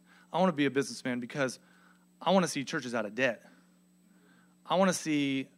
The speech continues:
trust funds set up for food banks so they don't have to worry about raising funds. Uh, I wanna see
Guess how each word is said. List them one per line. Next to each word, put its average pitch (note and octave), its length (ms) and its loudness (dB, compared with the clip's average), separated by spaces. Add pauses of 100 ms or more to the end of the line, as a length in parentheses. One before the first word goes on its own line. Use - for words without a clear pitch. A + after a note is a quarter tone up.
trust F#3+ 260 0
funds C3+ 240 -4
set C#3+ 140 -2
up C3+ 200 0 (280)
for C#3 640 2 (260)
food G3 160 2
banks A#2 400 -6 (220)
so - 160 -12
they D#3+ 80 2
don't E3 100 0
have D#3 120 -6
to C#3+ 80 -6
worry E3 160 4
about C#3+ 180 0
raising C#3+ 300 0
funds. - 380 -8 (1400)
Uh, C3 640 2
I D#3+ 140 2
wanna F#3 240 6
see D3 580 0